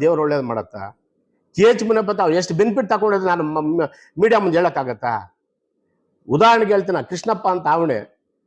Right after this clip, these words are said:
ಕಗ್ಗನಪಲ್ಲಿ ಸೀನಾಕ್ ಬಂದಿದ್ದು ಬಿ ಫಾರಮ್ನ ಕೆ ಎಚ್ ಮುನಿಯಪ್ಪ ಬೈದು ಕೃಷ್ಣಪ್ಪನ ಕೊಡಿಸ್ದ. ನಾನು ಇದ್ದೀನಿ ಆ ಜಾಗದಲ್ಲಿ, ನಾನು ಇದ್ದೀನಿ ಅವಾಗ ಹತ್ತು ಕುಂಟೆ ಹತ್ರ. ಕೆ ಎಚ್ ಮುನಿಯಪ್ಪ ಮಾಡು ಬಿ ಫಾರಂ ಕೊಡಿಸ್ದ, ಅದ್ನೂ ಮಾ-, ಅದ್ನೂ ಇದಕ್ಕೆ ಕೆ ಎಚ್ ಮುನಿಯಪ್ಪನ ಮಾತಾಡೋ ರೇಂಜ್ಗೆ ಬಂದವನು ಅದ್ನು.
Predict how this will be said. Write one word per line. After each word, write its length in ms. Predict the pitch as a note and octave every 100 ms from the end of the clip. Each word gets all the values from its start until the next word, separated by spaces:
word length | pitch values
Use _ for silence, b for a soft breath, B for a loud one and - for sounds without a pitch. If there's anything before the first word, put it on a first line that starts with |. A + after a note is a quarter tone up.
| _
ಕಗ್ಗನಪಲ್ಲಿ 440 | A3 G#3 C4 B3 -
ಸೀನಾಕ್ 260 | A#3+ A3+ F#3
ಬಂದಿದ್ದು 260 | G3+ F3 F3
ಬಿ 80 | B3+
ಫಾರಮ್ನ 340 | A#3+ G#3+ G#3 C#3+ C#3+
ಕೆ 60 | A3+
ಎಚ್ 100 | A#3 G#3+
ಮುನಿಯಪ್ಪ 220 | G3+ C#3+
ಬೈದು 220 | G#3 G#3+ E3 E3
ಕೃಷ್ಣಪ್ಪನ 360 | - G3 E3+ D#3
ಕೊಡಿಸ್ದ. 220 | D#3+ C#3 C#3 C#3+
ನಾನು 120 | D3
ಇದ್ದೀನಿ 200 | D3 E3
ಆ 20 | B2+ C3+
ಜಾಗದಲ್ಲಿ, 340 | C#3 A#2 G2+ _ _ _ _ _ _ _ _ _ _ _ _ _ _ C#3+
ನಾನು 160 | D#3 F3
ಇದ್ದೀನಿ 200 | G3 E3
ಅವಾಗ 160 | B2+ A2+
ಹತ್ತು 160 | D3 F3+
ಕುಂಟೆ 200 | G3+ E3+
ಹತ್ರ. 180 | C#3 A2+ C3 F3+ b b -
ಕೆ 60 |
ಎಚ್ 160 | A3 G#3
ಮುನಿಯಪ್ಪ 320 | G#3 G3 -
ಮಾಡು 260 | E4+ D4 F3+
ಬಿ 140 | D#3+
ಫಾರಂ 280 | F3 F3 D3+
ಕೊಡಿಸ್ದ, 260 | C#3 A#2+ A2 A2 b b -
ಅದ್ನೂ 280 | F3 G#3
ಮಾ-, 220 | A#3+ G#3+ E3
ಅದ್ನೂ 200 | F3 B3 A3+
ಇದಕ್ಕೆ 280 | F3 D#3 D#3+
ಕೆ 360 | - _ - G#3
ಎಚ್ 180 | C4 A#3
ಮುನಿಯಪ್ಪನ 340 | B3+ B3 B3
ಮಾತಾಡೋ 540 | A#3 A3+ A3 A3 G#3+ F#3
ರೇಂಜ್ಗೆ 320 | A#3 A#3+ G3
ಬಂದವನು 300 | G3+ F3+ D#3+
ಅದ್ನು. 280 | D#3 C3+